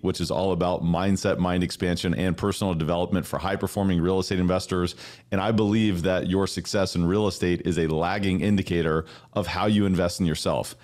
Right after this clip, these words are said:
how you condition your mind for success. So we're gonna talk a lot about that. I'm also the co-founder and managing partner of C F Capital. We are a multifamily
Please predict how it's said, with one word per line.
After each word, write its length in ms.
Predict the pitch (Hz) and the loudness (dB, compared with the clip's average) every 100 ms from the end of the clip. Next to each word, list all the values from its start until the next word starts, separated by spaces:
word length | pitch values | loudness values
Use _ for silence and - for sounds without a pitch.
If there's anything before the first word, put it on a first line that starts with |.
| - | -20
how 260 | - 104 104 | -6 0 2
you 260 | 101 101 90 | 4 2 2
condition 640 | 101 92 82 98 - 92 | 0 2 2 0 0 2
your 160 | 90 80 | 2 2
mind 340 | 80 87 78 | 0 0 -2
for 140 | 78 | -4
success. 460 | 78 - - 71 - | -6 -8 -4 -2 -2
So 80 | 78 | -2
we're 120 | 85 | 0
gonna 140 | 101 | 0
talk 220 | 90 95 92 | 0 -2 0
a 60 | |
lot 140 | 87 87 | 0 2
about 280 | 82 80 | 0 0
that. 260 | 92 80 - - - | -2 -2 -4 -14 -8
I'm 160 | 107 123 | -2 0
also 240 | 139 143 | 0 -2
the 100 | 127 | -2
co-founder 540 | 120 131 113 120 117 107 | 0 0 2 0 2 2
and 100 | 98 | 2
managing 340 | 104 98 95 | 2 0 0
partner 320 | 98 98 98 | 0 0 0
of 120 | 78 | 0
C 160 | - 101 | 0 0
F 120 | 87 | 0
Capital. 420 | - 90 90 87 | -2 -2 0 2
We 120 | 87 85 | 2 2
are 80 | |
a 60 | 82 | 2
multifamily 840 | 85 85 95 90 85 85 82 80 | 0 0 -4 0 0 2 2 0